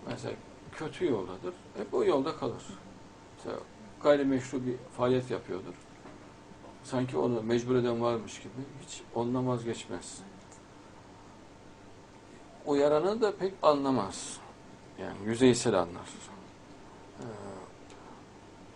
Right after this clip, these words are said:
bazen Allah işte hastalıkla, dertle, belayla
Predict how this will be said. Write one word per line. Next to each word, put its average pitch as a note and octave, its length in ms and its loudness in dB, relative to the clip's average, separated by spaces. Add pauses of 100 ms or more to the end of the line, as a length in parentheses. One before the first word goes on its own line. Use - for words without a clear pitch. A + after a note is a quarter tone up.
(300)
bazen E3 340 10
Allah C#3+ 320 4
işte B2+ 180 -2
hastalıkla, B2 720 0
dertle, A#2+ 480 0
belayla G#2 680 4